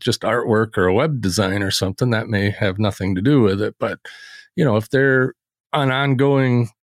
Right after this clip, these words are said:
producer or editor or whatever, they should,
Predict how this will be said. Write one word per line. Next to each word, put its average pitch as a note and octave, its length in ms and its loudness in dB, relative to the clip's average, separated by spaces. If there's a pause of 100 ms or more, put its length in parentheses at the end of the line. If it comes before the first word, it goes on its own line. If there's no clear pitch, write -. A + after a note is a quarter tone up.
(100)
producer D3 720 2
or G#2+ 480 2
editor C#3+ 500 2
or B2 100 2
whatever, C3 520 2
they B2+ 200 2
should, C3 380 -2